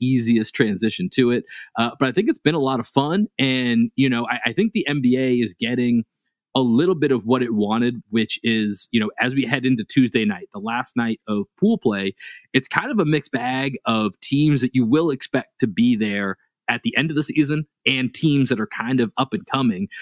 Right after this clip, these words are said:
So if you look at the East right now, the four teams as it currently stands that would be in the knockout rounds, Indiana, surprise and up and coming.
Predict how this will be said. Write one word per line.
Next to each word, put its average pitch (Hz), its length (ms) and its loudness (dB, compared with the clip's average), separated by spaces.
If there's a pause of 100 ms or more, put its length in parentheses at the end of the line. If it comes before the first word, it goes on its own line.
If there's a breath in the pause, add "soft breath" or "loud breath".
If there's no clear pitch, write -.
(100)
So - 180 4
if 120 100 0
you 165 80 4
look 180 160 4
at 131 80 -2
the 120 100 -4
East 170 300 2
right 107 180 2
now, 101 300 0
the 117 80 2
four 165 260 2
teams 117 640 2
as 123 160 2
it 117 140 -6
currently 117 400 2
stands 101 420 -2
that 110 160 -2
would 101 160 -2
be 107 220 0
in 123 100 4
the 107 80 2
knockout 113 440 -2
rounds, 90 440 -4 (320)
Indiana, 143 580 2 (200)
surprise 107 420 -2
and 120 100 4
up 113 120 -4
and 147 100 -2
coming. 98 300 -2